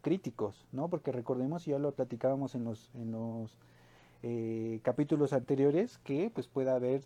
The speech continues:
eh, tres tipos de impacto. <clears throat> No, perdón, son cinco, pero en general es, eh, que si es compatible el cambio, eh, con lo que estaba actualmente, el severo,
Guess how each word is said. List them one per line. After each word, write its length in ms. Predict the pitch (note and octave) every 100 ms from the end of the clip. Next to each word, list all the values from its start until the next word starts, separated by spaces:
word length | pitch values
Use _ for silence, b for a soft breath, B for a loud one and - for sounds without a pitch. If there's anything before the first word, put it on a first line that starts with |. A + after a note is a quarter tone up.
| -
eh, 440 | B2+ A2+ A2+ A2+ A2+
tres 180 | C3 B2+
tipos 320 | C3+ - A#2+
de 60 | A#2+
impacto. 520 | B2+ A3+ - D#3 B2+ b b b b _ - -
<clears throat> 280 | G#3+ F3 -
No, 120 | F3
perdón, 320 | F3+ C#3+ E3
son 240 | D3 F3+ E3+
cinco, 320 | G3 A3+ F3+
pero 180 | D3+ C3+
en 80 |
general 480 | B2+ C3 C3 C#3+ D3+
es, 400 | D3 C#3+ C#3+ - -
eh, 560 | B2 A#2+ A#2 A#2 A#2 b b b -
que 100 | C3+
si 100 | D3+
es 80 |
compatible 720 | C#3 D3+ B2+ B2 D#3 D#3+ F#3 C4 -
el 140 | A#2
cambio, 560 | - C3+ C#3 C#3 D3 E3+ - _ -
eh, 480 | A#2 G#2+ G#2+ A2 A2
con 160 | A#2
lo 120 | A2+
que 80 | A2+
estaba 260 | A2+ C3+ B2+
actualmente, 680 | - B2+ C3 D3+ E3 G3 A3+ b b b b b b -
el 420 | D3+ D#3+ E3+ F3 -
severo, 600 | - D3 A#2+ D3 E3+ G3